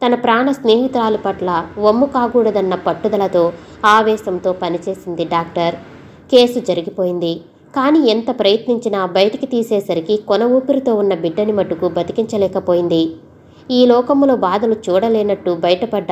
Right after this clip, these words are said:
ఐదు నిమిషాల్లోపే ఆ బిడ్డ కళ్ళు మూశాడు. ఫ్లారెన్స్ మనసు చాలా బాధపడ్డది. మాలతిని ఈ అఘాతం నుంచి తట్టుకునే ధైర్యం ఇమ్మని భగవంతుణ్ణి క్షుభిత హృదయంతో ప్రార్థించింది.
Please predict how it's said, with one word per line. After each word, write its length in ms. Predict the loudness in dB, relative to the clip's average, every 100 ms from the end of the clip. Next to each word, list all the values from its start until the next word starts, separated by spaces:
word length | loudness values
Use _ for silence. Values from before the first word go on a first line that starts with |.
| -2 0
ఐదు 260 | 0 2 2
నిమిషాల్లోపే 800 | 2 0 -2 0 2 0 0 -2 -2
ఆ 100 | -2
బిడ్డ 260 | -2 -4
కళ్ళు 300 | -6 -4 -2
మూశాడు. 560 | -2 -4 -4 0 0 -2 -8 -20 -20 -16 0
ఫ్లారెన్స్ 540 | 2 4 2 -2 -4
మనసు 220 | -6 -6
చాలా 380 | -10 -4 -2 -2
బాధపడ్డది. 800 | -2 -2 -2 -4 -4 -2 -2 -2 -6 -20 -14 -2
మాలతిని 520 | 2 2 2 0 0
ఈ 240 | 0 -2 0
అఘాతం 480 | 0 2 0 2 2
నుంచి 240 | 0 -2
తట్టుకునే 580 | -4 -4 -4 -2 0 0
ధైర్యం 340 | 2 2 2 0
ఇమ్మని 400 | 0 0 0 0
భగవంతుణ్ణి 840 | 0 0 0 -2 0 0 0 -2 -8 -20 -8
క్షుభిత 360 | 0 0 2 0
హృదయంతో 580 | 2 2 2 0 -2
ప్రార్థించింది. 840 | -2 0 -2 -2 -4 -4 -4 -2